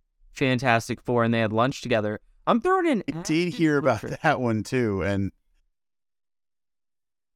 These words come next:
Speaker 1: He
Speaker 2: I know.
Speaker 1: Steve Jobs. How far off
Speaker 2: But when I
Speaker 1: is
Speaker 2: see the
Speaker 1: that
Speaker 2: two of them
Speaker 1: relationship?
Speaker 2: together, I just, I just picture Kelso and Jackie.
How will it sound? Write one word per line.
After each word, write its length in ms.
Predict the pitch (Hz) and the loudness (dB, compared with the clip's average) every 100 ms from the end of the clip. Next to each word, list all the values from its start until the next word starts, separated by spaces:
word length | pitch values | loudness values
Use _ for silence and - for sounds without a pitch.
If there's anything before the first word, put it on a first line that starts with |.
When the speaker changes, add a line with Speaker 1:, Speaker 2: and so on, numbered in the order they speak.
| _ - | _ -4
Speaker 1:
He 60 | |
Speaker 2:
I 100 | 170 | -2
know. 420 | 180 196 247 269 180 | 0 0 2 2 2
Speaker 1:
Steve 280 | 233 233 | 0 -2
Jobs. 640 | 160 147 175 135 - - - _ _ _ _ | -2 -2 0 0 -4 -14 -20 _ _ _ _
How 260 | - 208 247 | 0 0 0
far 360 | - 226 202 | 0 0 2
off 160 | 196 214 | 2 2
Speaker 2:
But 60 | 214 | 0
when 140 | 113 | 2
I 80 | 127 | 0
Speaker 1:
is 60 | |
Speaker 2:
see 120 | - 143 | 0 0
the 100 | 135 | 0
Speaker 1:
that 60 | |
Speaker 2:
two 180 | - 139 | 0 0
of 60 | 131 | 2
them 160 | 123 | 2
Speaker 1:
relationship? 20 | |
Speaker 2:
together, 480 | 113 98 101 110 90 | 0 2 2 4 2
I 80 | 87 | 0
just, 400 | 87 85 - - | -2 -4 -6 -6
I 80 | 92 | -4
just 220 | 87 82 | -2 -4
picture 560 | - 90 - 92 85 85 - | -2 -4 -2 0 0 -2 -4
Kelso 420 | 95 90 101 92 | -2 0 2 2
and 120 | 90 | 2
Jackie. 440 | 90 90 - - | 2 0 -2 -12